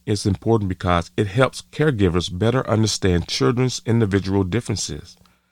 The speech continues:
By understanding temperament, caregivers can learn how to help children express their preference, desires, and feelings appropriately. Caregivers and families can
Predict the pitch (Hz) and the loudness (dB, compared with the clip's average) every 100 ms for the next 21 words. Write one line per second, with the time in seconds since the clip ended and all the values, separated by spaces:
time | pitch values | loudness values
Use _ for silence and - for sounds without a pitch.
0 | _ _ _ _ _ - 95 - 143 156 | _ _ _ _ _ 0 2 4 4 4
1 | - 131 127 - 135 - 85 78 - - | 2 2 2 0 -4 -2 -2 -2 -6 -20
2 | _ _ _ 139 151 120 104 101 - 87 | _ _ _ 2 4 4 4 2 -2 0
3 | 85 95 95 90 104 120 - 87 95 - | 2 2 2 0 -4 -4 -4 0 0 0
4 | - 113 101 85 - - 120 123 - 95 | -2 -2 -2 -4 -6 -2 -2 -2 -2 -4
5 | - 127 131 143 - - - _ _ _ | -2 -4 -4 -4 -6 -8 -10 _ _ _
6 | - 95 90 104 107 104 104 - 98 - | -8 -4 2 4 4 2 0 -2 -2 0
7 | 143 127 90 87 - - 107 - 104 - | 4 4 4 0 -4 -8 -8 0 0 0
8 | - - 82 82 - _ _ _ _ _ | -6 -8 -6 -8 -10 _ _ _ _ _
9 | _ _ _ 127 135 143 143 139 - 85 | _ _ _ 2 4 4 4 0 -2 -2
10 | - 110 113 117 - | 2 2 2 0 -2